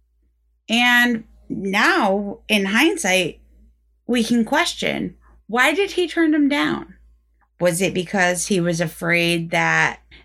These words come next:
these allegations would come up? Or was he afraid to walk away from his victim pool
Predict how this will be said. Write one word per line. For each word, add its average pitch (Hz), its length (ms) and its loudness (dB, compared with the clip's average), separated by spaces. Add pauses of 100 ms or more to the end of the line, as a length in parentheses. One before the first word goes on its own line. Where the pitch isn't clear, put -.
(120)
these 202 400 0
allegations 180 720 0
would 233 200 -4
come 262 160 2
up? 285 240 0 (1160)
Or 269 480 2
was 240 320 0
he 277 200 2
afraid 226 800 0
to 240 460 0
walk 214 540 0
away 185 440 0
from 220 320 0
his 208 300 0
victim 196 600 0
pool 147 680 -4